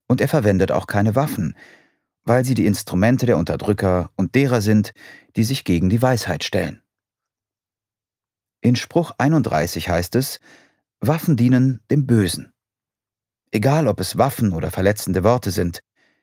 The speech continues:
Gewalt ist niemals Teil eines erleuchteten Daseins. Manche Menschen sehen bekanntlich das Recht auf Waffenbesitz als etwas Schützenswertes an.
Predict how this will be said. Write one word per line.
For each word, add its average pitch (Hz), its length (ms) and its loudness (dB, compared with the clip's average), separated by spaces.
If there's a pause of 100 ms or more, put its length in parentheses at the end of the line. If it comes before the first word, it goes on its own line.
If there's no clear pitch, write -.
(260)
Gewalt 127 380 0
ist - 260 -4
niemals 160 560 2
Teil 101 280 0
eines 90 300 -2
erleuchteten 90 600 0
Daseins. - 680 -6 (1400)
Manche 160 320 2
Menschen 98 540 2 (560)
sehen 156 260 2
bekanntlich 113 460 0
das - 240 -6
Recht 104 220 -2
auf - 160 -8
Waffenbesitz 90 580 -2
als - 180 -2
etwas 107 320 -4
Schützenswertes 85 720 -4
an. 80 280 -6